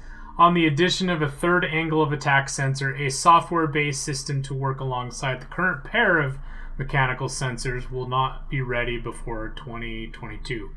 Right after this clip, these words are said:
which is, I mean, it's understandable, but, but the, the big reason was, is that the, um,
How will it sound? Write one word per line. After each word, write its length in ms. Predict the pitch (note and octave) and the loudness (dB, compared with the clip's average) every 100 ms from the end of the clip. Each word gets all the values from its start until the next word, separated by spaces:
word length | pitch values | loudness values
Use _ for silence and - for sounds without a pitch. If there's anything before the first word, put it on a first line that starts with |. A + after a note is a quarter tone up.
| - - - - - | -14 -14 -14 -6 2
which 220 | C#4+ - | 4 4
is, 280 | G#3+ - - - - | 2 0 -4 -12 0
I 80 | A3+ | 4
mean, 300 | A3+ A3 G3+ - | 6 4 0 -6
it's 300 | C#3 A#3+ A#3 | 0 2 6
understandable, 720 | A#3 G#3 - G3+ F#3+ E3+ D#3 | 6 6 6 6 6 6 6
but, 280 | D#3+ D#3+ - | 4 2 2
but 200 | F#3 - | 2 2
the, 300 | F3+ F3 F#3 - - - - - - - F#3 | -4 -4 -4 -6 -12 -14 -14 -16 -16 -10 2
the 160 | D#3+ | 4
big 300 | D#3 B3 A3+ | 8 8 8
reason 460 | G3+ G#3 G3 F3+ E3+ | 6 4 4 2 6
was, 420 | E3 D#3+ D#3 C#3 - - - | 8 8 6 0 -10 -16 -2
is 220 | F#3 F3 C#3+ | 4 4 8
that 320 | F3 D#3+ D3+ | 8 8 4
the, 320 | F3+ E3+ D#3+ | 2 2 2
um, 480 | E3 D#3 C#3+ C#3 | 6 8 8 6